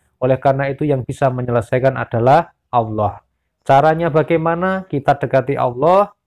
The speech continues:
salah satu wasilahnya dengan cara memperbanyak membaca surat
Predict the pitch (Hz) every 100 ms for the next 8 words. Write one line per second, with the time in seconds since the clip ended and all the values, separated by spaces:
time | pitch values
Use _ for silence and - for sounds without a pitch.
0 | _ _ 127 127 120 131 127 127 123 135
1 | 127 127 143 135 120 117 143 156 165 165
2 | - _ _ 139 135 120 127 - 147 143
3 | 139 - 139 127 117 110 143 143 - -
4 | 147 135